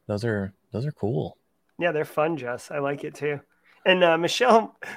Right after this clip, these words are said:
Speaker 2: Michelle earlier said something to the, uh, to the to, to the nature of we, we all, uh, learned a little bit more about each other today. We all got a little bit more familiar with each other today.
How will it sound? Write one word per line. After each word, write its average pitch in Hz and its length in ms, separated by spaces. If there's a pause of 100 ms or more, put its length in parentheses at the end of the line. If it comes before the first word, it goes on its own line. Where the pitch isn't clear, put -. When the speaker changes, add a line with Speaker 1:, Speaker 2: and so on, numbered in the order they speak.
Speaker 2:
Michelle 226 460
earlier 160 400
said 147 240
something 143 500 (140)
to 160 100
the, 151 200
uh, 147 420
to 170 160
the 147 320 (1300)
to, 208 120
to 202 260
the 180 240
nature 185 440
of 147 140
we, 175 160
we 185 240
all, 180 540
uh, 156 300
learned 170 280
a 175 40
little 170 200
bit 165 160
more 156 500
about 160 240
each 156 160
other 143 200
today. 139 220
We 147 120
all 156 140
got 165 160
a 160 40
little 156 180
bit 160 160
more 151 440 (120)
familiar 175 360
with 147 120
each 147 180
other 143 220
today. 139 340